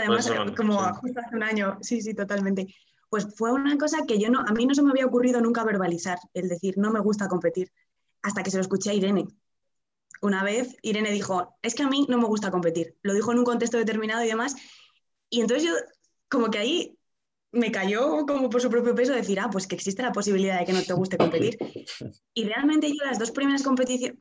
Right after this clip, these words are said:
Speaker 2: las dos únicas competiciones que he hecho, pues me, quiero decir, en el momento me lo paso bien, pero toda la presión de alrededor, de, eh, desde dónde hacía yo las cosas,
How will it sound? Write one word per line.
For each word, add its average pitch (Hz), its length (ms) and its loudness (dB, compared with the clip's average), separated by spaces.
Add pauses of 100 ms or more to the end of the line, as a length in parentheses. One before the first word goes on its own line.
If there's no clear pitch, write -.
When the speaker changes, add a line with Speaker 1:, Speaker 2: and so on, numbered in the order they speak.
Speaker 2:
las 165 260 -10
dos 196 140 -2
únicas 208 260 -2
competiciones 202 440 -2
que 214 100 -2
he - 20 0
hecho, 226 300 -6 (560)
pues 214 300 -4
me, 202 520 -2
quiero 202 160 -2
decir, 190 220 -4
en 180 140 0
el 175 100 0
momento 214 360 2
me 294 80 4
lo 285 100 2
paso 262 240 0
bien, 262 400 0
pero 190 380 -2
toda 220 160 -2
la 262 120 -2
presión 240 640 0 (300)
de 214 140 -4
alrededor, 208 680 0
de, 185 280 -2 (1200)
eh, 196 280 -2
desde 190 480 -2
dónde 247 300 2
hacía 240 240 0
yo 226 120 0
las 202 160 -2
cosas, 233 580 -4